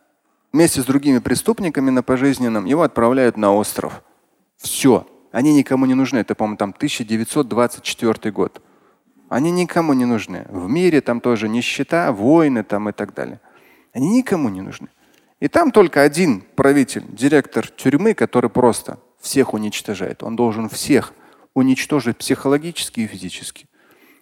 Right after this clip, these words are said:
И вот как раз "Мотылек". Там про человека, который год, два, три. Ну, интересно то, что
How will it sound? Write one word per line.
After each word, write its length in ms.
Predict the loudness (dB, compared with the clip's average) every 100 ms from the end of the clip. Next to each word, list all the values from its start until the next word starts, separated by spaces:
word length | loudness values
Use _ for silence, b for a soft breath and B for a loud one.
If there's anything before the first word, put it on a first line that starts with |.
| -4
И 40 |
вот 120 | -2
как 160 | -2 -2
раз 220 | -2 0
"Мотылек". 480 | -2 -2 -2 -2 -4
Там 160 | -8
про 160 | -6 -6
человека, 400 | -2 -2 -2 -4
который 440 | -4 -2 0 -2 b b b -8
год, 420 | 4 6 6 2
два, 300 | 2 2 2
три. 380 | -2 -4 -4 -4
Ну, 80 | -4
интересно 520 | -2 0 -2 -2 -6
то, 120 | -6
что 340 | -6 0 0